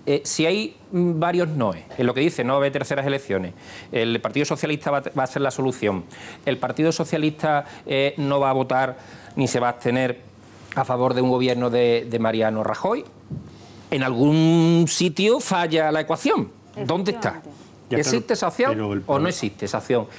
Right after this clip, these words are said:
Speaker 1: en la mente de algún dirigente?
Speaker 2: Ya, pero el auténtico problema es que en esos ciento ochenta diputados entraría Podemos,
Speaker 1: Claro.
Speaker 2: que, que es vuestro enemigo,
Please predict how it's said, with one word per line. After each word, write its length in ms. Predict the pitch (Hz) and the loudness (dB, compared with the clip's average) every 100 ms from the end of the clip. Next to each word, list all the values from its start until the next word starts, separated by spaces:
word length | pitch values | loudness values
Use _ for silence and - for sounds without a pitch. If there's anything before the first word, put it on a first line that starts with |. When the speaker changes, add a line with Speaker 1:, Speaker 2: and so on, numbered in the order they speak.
| - | -4
Speaker 1:
en 80 | 131 | 0
la 80 | 127 | 0
mente 300 | 127 123 120 | 0 2 2
de 80 | |
algún 320 | 120 117 123 117 | 2 0 -2 -2
dirigente? 220 | 110 107 | -2 -2
Speaker 2:
Ya, 60 | 110 113 | 0 0
pero 100 | 104 | 0
el 60 | |
auténtico 460 | 104 98 113 123 127 | 0 -2 -4 -2 -2
problema 320 | 117 123 127 | 0 2 2
es 80 | - | 0
que 120 | 110 | 0
en 120 | 101 | 0
esos 260 | 101 - 87 | -2 -4 -6
ciento 300 | 123 117 127 | -4 -2 -4
ochenta 340 | - 117 107 | -4 -4 -2
diputados 680 | 113 110 120 123 120 139 - - - - - | -4 -2 -2 -2 0 -2 -4 -12 -20 -14 -8
entraría 480 | 95 85 110 104 - - - - | -4 0 0 0 -4 -18 -20 -16
Podemos, 440 | - 90 107 120 170 | -12 -4 -2 0 -2
Speaker 1:
Claro. 380 | - - 110 - - - - | -8 -4 -2 -4 -10 -20 -10
Speaker 2:
que, 420 | 80 73 78 - - - - - - - | -8 -6 -8 -12 -18 -20 -20 -18 -18 -10
que 120 | - 147 | -2 0
es 40 | |
vuestro 240 | 151 - | 0 -2
enemigo, 420 | 98 104 208 90 | 0 0 0 -4